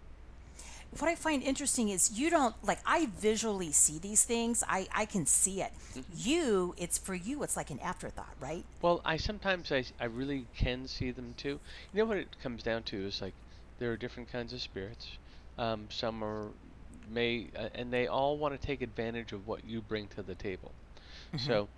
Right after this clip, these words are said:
Speaker 2: let's say, Cindy, you may have a very sharp, um, sense of being able to see s-,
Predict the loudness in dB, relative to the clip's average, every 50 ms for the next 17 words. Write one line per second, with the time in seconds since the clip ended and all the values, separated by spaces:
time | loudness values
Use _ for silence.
0 | -16 -18 -16 -10 -4 -2 -2 -2 0 0 2 2 2 0 -4 -6 -8 -8 -8 -8
1 | -6 -6 -6 -4 -4 -4 -4 -4 -4 -2 -2 -2 -2 -2 -4 -6 -6 -6 -6 -4
2 | -2 0 0 -2 -2 -4 -8 -6 -4 -4 -2 -4 -4 -6 -10 -18 -16 -14 -12 -12
3 | -12 -12 -14 -14 -16 -16 -16 -16 -16 -16 -16 -16 -16 -14 -12 -6 -4 -4 -4 -4
4 | -6 -8 -6 -6 -4 -4 -4 -4 -4 -6 -6 -6 -6 -6 -6 -6 -8 -8 -8 -8
5 | -10